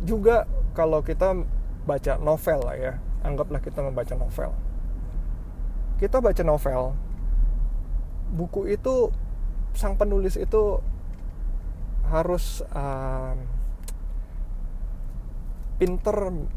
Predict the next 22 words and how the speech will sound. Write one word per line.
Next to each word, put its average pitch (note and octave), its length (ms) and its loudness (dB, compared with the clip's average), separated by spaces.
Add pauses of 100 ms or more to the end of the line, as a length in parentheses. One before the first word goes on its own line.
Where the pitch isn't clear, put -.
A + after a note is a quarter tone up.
(200)
merangkai D3 480 0
kata-kata C#3+ 640 -4
untuk C#3+ 320 -6
mem-, D3 320 -4 (160)
menjelaskan D3+ 800 0
sebuah C3 380 -2
situasi C#3 800 -4 (1600)
tanpa D#3+ 240 0
membuat D#3+ 400 2
kita C#3 240 2
tuh F#3 160 -2
merasa C#3+ 320 -2
bosan. B2+ 320 0 (800)
Ya, - 240 2 (800)
dia C3+ 160 2
jelasin C#3+ 400 0
karakternya F3 560 -2
bagaimana, D#3+ 640 0
dia C3+ 160 0
jelasin D3 400 -2
dunianya D3 480 0
bagaimana. C#3 720 2